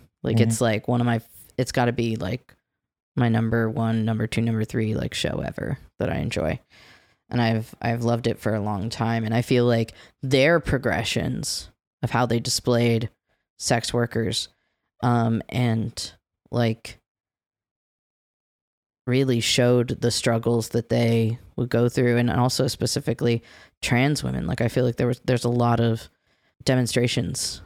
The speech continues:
Speaker 1: of, of, of that, and, like, some of it not great in the early days, <laughs>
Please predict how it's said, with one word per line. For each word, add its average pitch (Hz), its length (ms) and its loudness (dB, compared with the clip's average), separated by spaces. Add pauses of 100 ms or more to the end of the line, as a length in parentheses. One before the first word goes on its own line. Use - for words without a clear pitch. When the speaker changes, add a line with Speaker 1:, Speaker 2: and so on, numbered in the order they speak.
(200)
Speaker 1:
of, 120 520 2
of, 127 220 0
of 123 200 -2
that, 123 420 -2 (120)
and, 131 160 2
like, 127 180 0
some 208 160 2
of 196 140 4
it 156 100 2
not 156 240 2
great 156 320 4
in 147 80 0
the 139 80 4
early 139 260 4
days, 139 480 4
<laughs> - 380 -8